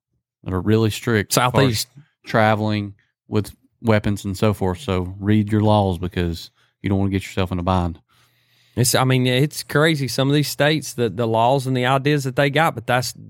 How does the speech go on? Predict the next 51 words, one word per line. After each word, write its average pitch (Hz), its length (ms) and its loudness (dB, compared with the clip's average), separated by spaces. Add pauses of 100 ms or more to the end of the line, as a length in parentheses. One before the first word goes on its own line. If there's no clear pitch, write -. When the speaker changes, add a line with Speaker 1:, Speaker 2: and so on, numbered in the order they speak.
(180)
Speaker 2:
you 120 240 -4
gotta 139 260 2
honor 131 340 0
'em. 95 200 -14
If 107 200 -8
you're 123 100 0
not, 120 380 0
you're 131 100 2
not 143 200 2
willing 147 240 2
to 127 40 0
honor 147 220 0
those 147 180 0
laws, 151 300 0
don't 139 200 0
go. 139 320 -2 (100)
Now, - 100 -6
you 120 100 -2
know, 120 60 0
if 131 100 -4
you're 139 100 2
mad 135 240 0
about 156 220 0
it, 147 100 -4
don't 131 220 0
go, 139 200 0
because 110 240 -6
if 101 100 -12
you 135 100 -4
get 156 200 -2
caught, 160 380 2 (300)
your 127 220 2
ass 156 280 2
is 131 80 -6
going 147 280 0
to 151 80 -4
jail 156 380 0
and 120 160 0
you 143 80 2
ain't 135 160 0
got 110 180 0
no 131 240 0
excuse. 147 320 -4
"Well, 123 160 2
I 165 100 4
didn't 180 260 2
know" 175 320 2
is 117 260 -4
not 127 260 0
an 127 100 -2
excuse. - 580 -8